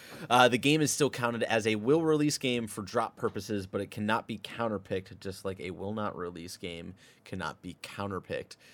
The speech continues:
Um, so yeah, I think it's, for games that get pushed, I think you get three drops. For any other game, you only get one drop. So, uh,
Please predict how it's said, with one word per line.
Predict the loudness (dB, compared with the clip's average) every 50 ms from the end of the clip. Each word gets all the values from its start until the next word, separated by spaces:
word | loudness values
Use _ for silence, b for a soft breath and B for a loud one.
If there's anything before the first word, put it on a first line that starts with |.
| b b b b b
Um, | 2 2 4 4 2 0 0 -2 -6 -8
so | -6 -4 -2
yeah, | 2 4 6 6
I | 6 4
think | 4 2 -2 2 2
it's, | 2 2 2 -2 -4 -6 b b b b b b b b b b b b b b b b b b b b b b b b b
for | -8 -6 -6
games | 0 2 2 2 2 0 2
that | 2 2
get | 2 2 0 -2 -2 -6
pushed, | -6 2 4 6 6 4 2 -2 -2 -4 0 2
I | 2 2
think | 2 0 -6 -4 -2
you | -2 0
get | 2 2 2 2 0
three | -6 -12 -6 -4 -2 -2 -2
drops. | 0 2 4 4 4 2 0 -4 -8
For | -6 -4 0 2 2 4 4 4 4 4 2 2 2
any | 2 2 2 2 2 -2 -4 -4
other | -2 0 0 0 0 0
game, | 0 0 0 2 2
you | 0 0 -2 0
only | -2 -2 0 0 -2 -2
get | -2 -4 -6
one | -6 -6 -6 -4 -4 -4 -4 -6
drop. | -6 -6 -4 -4 -4 -6 -6 -8
So, | -4 -2 0 0 0 -2 -4 -6
uh, | -8